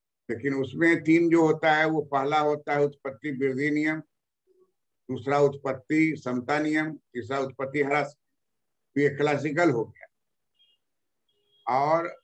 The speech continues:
आधुनिक इसका क्या होगा? परिवर्तनशील अनुपात का नियम।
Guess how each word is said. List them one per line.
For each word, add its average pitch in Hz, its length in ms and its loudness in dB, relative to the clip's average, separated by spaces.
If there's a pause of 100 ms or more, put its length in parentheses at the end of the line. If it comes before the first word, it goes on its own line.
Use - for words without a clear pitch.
आधुनिक 143 520 0
इसका 170 260 0
क्या 165 240 0
होगा? 160 340 0 (1400)
परिवर्तनशील 143 680 0
अनुपात 170 500 2
का 175 80 -2
नियम। 120 280 -6